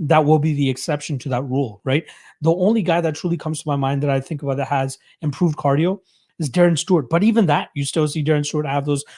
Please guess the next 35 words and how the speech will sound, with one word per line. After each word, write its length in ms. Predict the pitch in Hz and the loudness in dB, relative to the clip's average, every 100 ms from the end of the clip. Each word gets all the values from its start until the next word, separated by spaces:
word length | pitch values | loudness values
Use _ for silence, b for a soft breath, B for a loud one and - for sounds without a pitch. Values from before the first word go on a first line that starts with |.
| B | B
flubs 400 | - 165 151 143 | -4 2 2 2
and 100 | 143 | 0
those 180 | 143 143 | 2 2
moments 360 | 143 147 143 - | 2 0 0 0
where 100 | 143 | 0
he 80 | 135 | 0
actually 320 | 135 - 139 | 0 -2 -4
ends 160 | 135 | -4
up 80 | 131 | -4
gassing. 460 | 120 135 147 147 127 | -2 -2 -2 -4 -6
And, 120 | 123 B B | -6 B B
uh, 220 | 143 135 135 | 0 2 2
but, 180 | 139 139 - | 0 0 0
like, 180 | 131 - | -4 -6
the, 140 | 165 | -10
the, 220 | 175 151 143 | -4 -2 -2
the 140 | 135 | -2
Julian 340 | 131 175 175 | 0 2 2
Marquez 420 | 160 151 147 156 151 | 2 0 2 0 0
fight 260 | - 117 | -6 -8
for 200 | - 123 | -6 -6
him, 160 | 117 113 | -4 -2
right? 220 | 127 160 b b b _ | 0 0 b b b _
He 180 | - 165 | 0 2
ends 160 | 156 151 | 2 0
up 80 | |
tapping 340 | 160 151 147 151 | 0 -2 0 -4
to 160 | - | -2
a 20 | 143 | 0
no 240 | 143 160 | 2 2
hooks 300 | 156 156 - | 2 -4 -2
and 160 | 156 147 | -2 0
rear 140 | 147 | 0
naked 260 | 143 131 123 | -2 -4 -4
choke, 280 | 165 147 | 0 0